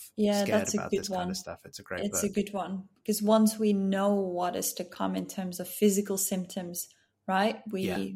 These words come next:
Speaker 1: we
Speaker 2: Yeah.
Speaker 1: are better prepared.
Speaker 2: Yeah, that's right.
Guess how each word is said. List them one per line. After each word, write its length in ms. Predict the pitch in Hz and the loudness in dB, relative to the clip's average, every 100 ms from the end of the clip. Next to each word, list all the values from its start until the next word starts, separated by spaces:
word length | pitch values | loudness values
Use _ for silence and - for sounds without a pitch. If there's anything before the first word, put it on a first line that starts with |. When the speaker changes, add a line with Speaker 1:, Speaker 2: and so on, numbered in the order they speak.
| 214 196 | -12 -2
Speaker 1:
we 140 | 196 208 | 4 4
Speaker 2:
Yeah. 80 | 180 | 4
Speaker 1:
are 60 | |
better 340 | 180 202 208 - | 4 4 4 -4
prepared. 640 | - - - 196 - - - _ _ _ _ _ _ _ _ - | -4 -12 -4 -2 -2 -6 -12 _ _ _ _ _ _ _ _ -8
Speaker 2:
Yeah, 300 | 101 95 90 | -4 -2 -2
that's 260 | 101 - | -6 -8
right. 300 | 107 95 80 | -4 -4 -6